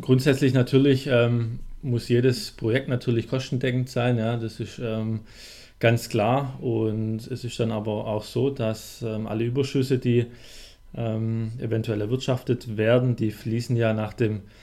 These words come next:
Prinzip der, äh, Quersubventionierung, ähm, in, äh, Vereinsbereiche, die eben defizitär sind. Ja, zum Beispiel Kinder- und Jugendsport, ähm, ist so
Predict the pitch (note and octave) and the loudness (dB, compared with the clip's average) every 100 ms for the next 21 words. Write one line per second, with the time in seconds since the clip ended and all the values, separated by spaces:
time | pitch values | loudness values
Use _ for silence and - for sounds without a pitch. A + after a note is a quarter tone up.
0 | - - - A2 G#2+ C#3 C3+ - A2+ A2 | -20 -14 -2 -2 0 0 0 0 4 4
1 | G#2+ A#2 B2+ A#2 - A2+ B2 B2 C3 B2 | 2 -2 -2 -2 0 4 4 4 0 2
2 | A#2+ A#2+ A#2+ A#2 A#2+ B2 A#2+ B2 A#2 B2 | 2 2 2 4 6 6 6 4 4 0
3 | A2 A2 A2 A2 A2 A2 A#2+ A2 A2 A2 | -2 0 0 0 -2 -2 -2 -2 0 -2
4 | A2 A2 A2 G#2+ G#2+ - A#2 A#2+ B2 A2 | -2 -4 -4 -4 -4 -4 -6 -2 0 2
5 | A2 A2 A2 A2+ A2 A2 A2+ A2 G#2+ A2 | 2 2 -2 -2 -2 -2 -2 -2 -4 -2
6 | A#2 B2+ C3+ D3+ B2 A2 A#2+ - A2+ A2 | 0 0 0 -2 0 -2 -4 -4 -4 -4
7 | - A2+ G#2+ - - - - - - C3+ | -2 -2 -2 -4 -16 -20 -20 -6 4 8
8 | C#3 B2 C#3 D#3+ - C#3 C#3 C#3 C3 B2 | 10 8 6 2 2 2 2 0 -4 -2
9 | A#2 B2 B2 B2+ A#2 | -2 -4 -2 0 0